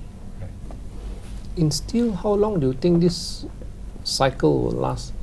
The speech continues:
Speaker 2: I mean, Malaysian investors tend to be very scared of themes and booms and busts.
Speaker 1: Well, it took, uh,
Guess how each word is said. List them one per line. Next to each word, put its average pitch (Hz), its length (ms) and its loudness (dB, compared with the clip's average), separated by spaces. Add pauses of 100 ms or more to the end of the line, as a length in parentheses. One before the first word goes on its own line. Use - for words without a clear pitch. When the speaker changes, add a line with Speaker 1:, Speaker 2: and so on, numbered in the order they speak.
(220)
Speaker 2:
I 165 40 -6
mean, 147 280 2
Malaysian 131 360 4
investors 127 600 2
tend 165 220 2
to 139 60 -2
be 120 120 0
very 123 180 2
scared 131 460 2
of 113 120 -2 (500)
themes 135 440 4
and 110 340 -2 (340)
booms 127 280 4
and 110 160 0
busts. - 440 -2 (1400)
Speaker 1:
Well, 120 640 8 (1080)
it 131 160 -4
took, 180 320 6 (180)
uh, 101 640 8